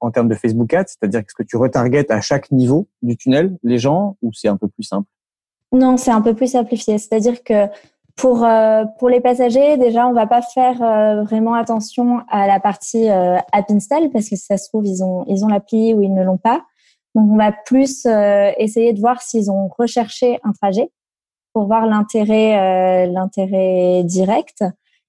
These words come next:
Speaker 2: Et on va les retargeter avec le trajet, euh, qu'ils ont pu chercher.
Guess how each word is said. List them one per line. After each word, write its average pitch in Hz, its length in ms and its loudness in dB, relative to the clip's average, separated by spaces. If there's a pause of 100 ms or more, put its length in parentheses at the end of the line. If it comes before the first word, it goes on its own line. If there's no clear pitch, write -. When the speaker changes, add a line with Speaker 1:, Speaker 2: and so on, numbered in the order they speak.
Speaker 2:
Et 226 100 2
on 220 60 4
va 202 120 2
les 202 120 2
retargeter 214 840 2
avec 226 380 2
le 220 120 4
trajet, 214 520 2
euh, 196 160 2
qu'ils 196 240 -2
ont 196 80 2
pu 202 140 -2
chercher. 196 360 -2